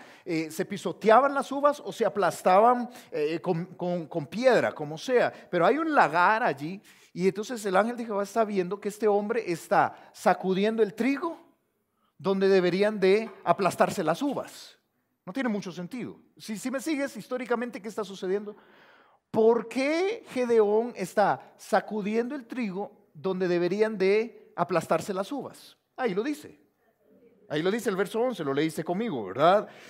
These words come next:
Dice que Gedeón estaba sacudiendo el trigo en el lagar para esconderlo de los madianitas. Tiene miedo. Gedeón, no creas tú que es su personalidad, la personalidad histórica que nos,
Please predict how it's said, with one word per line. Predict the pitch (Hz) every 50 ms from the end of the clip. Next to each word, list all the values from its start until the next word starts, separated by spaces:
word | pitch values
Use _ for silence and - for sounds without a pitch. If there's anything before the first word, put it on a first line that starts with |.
| - _
Dice | 147 185 180 240 220
que | - 208
Gedeón | - 214 180 170 170 175 202 233
estaba | 214 - 247 233 226
sacudiendo | - 226 190 - 196 - - _ _ _ _ -
el | 277 -
trigo | - 294 269 - _
en | - 147 160
el | 196 240
lagar | 277 269 233 202 175 202 254 - - - - _ _ _ _ _ _ _ _ _ _ _ _ _ _ _
para | - 208 208 214 208 202 208
esconderlo | 196 - - - 185 185 175 175 220 269 285 339 339 370 392 381 - - - _ _ _ _ _ _ _ _ _ _ _ _ _
de | - 156 180
los | 185 170
madianitas. | 180 165 165 180 202 208 - 113 - -
Tiene | - 156 151 175
miedo. | 190 202 226 247 214 127 - - - _ _ _ _ _ _ _ _ _ _ _ _ _ _ _ _ _ _ _ _ _ _ _ _ _ _ _ _ _ _ _
Gedeón, | - - - 220 220 226 233 240 254 277 370 403 381 - - _ _ _ _ _ _ _ _ _ _ _ _ _ _ _
no | 170 170 190 226 233 -
creas | 254 247 247 247 240 233 240 -
tú | - 247 247
que | - - 214 196 190 196 202 208
es | 208 202 - - - _ _ _ _ _ _ _ _ _
su | - - - 220 -
personalidad, | 214 214 185 - - 220 196 185 185 185 190 190 202 233 277 302 294 240
la | 202 185 -
personalidad | 185 156 - 180 165 160 156 160 170 196 220
histórica | 226 214 175 - - - 277 285 302 285 247 190 170 -
que | - 151
nos, | 147 147 139 165